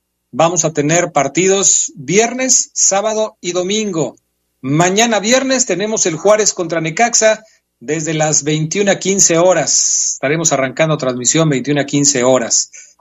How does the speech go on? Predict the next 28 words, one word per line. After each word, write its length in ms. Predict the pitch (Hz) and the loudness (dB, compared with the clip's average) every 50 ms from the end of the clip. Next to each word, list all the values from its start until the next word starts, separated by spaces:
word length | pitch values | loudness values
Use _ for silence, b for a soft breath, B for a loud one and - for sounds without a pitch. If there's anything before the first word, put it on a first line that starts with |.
| - - _ | -20 -8 _
El 220 | - 147 156 160 156 | 0 2 2 4 2
sábado, 680 | - - 247 254 247 233 214 202 226 277 - - - _ _ _ _ _ _ _ _ _ _ _ _ _ _ _ _ | 4 4 4 4 4 2 2 2 2 0 -2 -6 -14 _ _ _ _ _ _ _ _ _ _ _ _ _ _ _ _
el 160 | 143 151 165 | -4 -2 0
América 540 | 170 170 185 214 226 233 214 - 220 214 214 | -2 0 0 0 -2 -2 -2 0 0 0 0
contra 320 | 208 202 196 202 202 196 | -2 -4 -2 0 0 2
Xolos, 720 | 190 - 214 226 240 226 202 170 - - - - - - _ _ _ _ _ _ | 2 2 2 2 2 0 0 -2 -2 -4 -4 -6 -8 -12 _ _ _ _ _ _
que 320 | - 147 160 185 214 214 - 175 | -2 0 0 0 0 -2 -8 -12
recuerden 440 | 123 123 113 - 160 175 175 170 | -14 -14 -8 -6 -4 -4 -2 -2
ustedes, 420 | 151 135 - 156 160 180 185 - - | -2 -2 -2 0 -2 0 0 0 0
cambió 420 | - 135 120 127 127 135 139 143 | -2 -4 -6 -4 -2 -2 -2 0
de 100 | 139 151 | 0 0
horario 500 | 151 156 165 170 175 170 160 143 - - _ | 2 2 4 2 2 0 -2 -4 -6 -8 _
y 80 | - 117 | -14 -8
va 100 | 117 131 | -6 -6
a 60 | 131 | -4
ser 140 | - 151 147 | -2 -2 0
a 60 | 147 | 0
las 180 | 151 151 143 143 | 0 0 0 0
nueve, 380 | 151 165 165 160 151 - - - | 2 2 2 2 0 -2 -4 -8
o 60 | - | -10
sea, 340 | - - 143 143 135 131 - _ _ _ _ _ | -4 -2 0 0 0 -2 -4 _ _ _ _ _
arrancamos 520 | - 127 123 131 135 127 175 175 180 165 151 | -4 -2 -2 -2 0 0 0 0 0 0 -2
transmisión 560 | 160 143 131 131 127 - 165 170 175 165 165 | -2 -2 0 0 0 0 0 0 -2 -4 -6
quince 420 | - 190 208 220 214 - - 170 | -4 -2 0 2 2 2 2 0
antes 260 | 170 170 160 175 160 143 | 0 -2 -4 -6 -4 -4
de 80 | 143 | -2
las 180 | 135 131 127 127 | -2 -2 -2 -4
nueve. 280 | 127 123 110 98 98 | -6 -8 -8 -10 -12